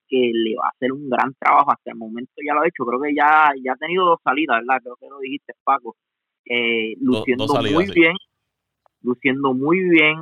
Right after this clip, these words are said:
Speaker 1: un tipo que te puede traer seis, siete entradas sólidas, eh, más traíste a Ian Kennedy, que ha tenido buena campaña también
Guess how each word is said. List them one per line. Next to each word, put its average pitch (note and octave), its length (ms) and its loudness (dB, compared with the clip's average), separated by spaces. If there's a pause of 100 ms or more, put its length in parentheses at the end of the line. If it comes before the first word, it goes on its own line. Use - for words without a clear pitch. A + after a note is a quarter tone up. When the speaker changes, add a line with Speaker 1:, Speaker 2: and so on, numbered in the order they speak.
Speaker 1:
un C3 600 -4
tipo D3+ 240 0
que D#3+ 80 2
te C#3 120 2
puede B2+ 280 4
traer C3+ 420 2
seis, C#3 360 2
siete B2+ 260 0
entradas B2+ 640 2 (280)
sólidas, C#3 600 -2 (440)
eh, A2 840 -10 (520)
más B2+ 280 2 (540)
traíste B2+ 460 0
a C3+ 200 4
Ian C#3 280 -14
Kennedy, C#3+ 460 -6 (320)
que G#2+ 560 -8 (100)
ha A2+ 80 2
tenido B2 460 -2
buena A#2 400 -4
campaña C3+ 480 -6
también B2 500 -4